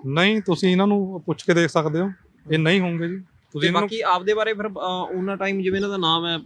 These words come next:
Speaker 2: ਰਜਿੰਦਰ ਸਿੰਘ, ਉਹ ਉਵੇਂ ਹੀ ਬੋਲਣਗੇ, ਉਹ ਦੱਸਣਗੇ, ਕਰਨਗੇ?
Speaker 1: ਹਾਂਜੀ, ਹਾਂਜੀ।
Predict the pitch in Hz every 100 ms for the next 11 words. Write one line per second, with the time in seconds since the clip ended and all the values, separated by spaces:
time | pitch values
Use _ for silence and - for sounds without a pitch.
0 | 160 156 156 165 170 170 175 170 175 196
1 | 196 202 202 185 175 160 165 180 185 180
2 | 170 170 165 165 165 143 147 151 156 147
3 | 147